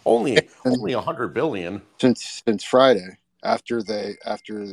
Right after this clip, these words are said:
Speaker 2: what was it, eighty, an eighty billion liquidity, uh,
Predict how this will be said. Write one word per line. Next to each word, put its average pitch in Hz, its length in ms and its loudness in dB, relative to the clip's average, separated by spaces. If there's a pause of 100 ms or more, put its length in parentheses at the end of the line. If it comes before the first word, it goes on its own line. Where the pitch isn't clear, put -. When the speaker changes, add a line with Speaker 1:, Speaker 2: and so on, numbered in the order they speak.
Speaker 2:
what 107 180 -6
was 101 180 -10
it, 92 180 -12
eighty, 110 400 -4
an 104 140 -6
eighty 107 220 -2
billion 104 520 -2 (360)
liquidity, 110 380 0 (420)
uh, 95 340 -2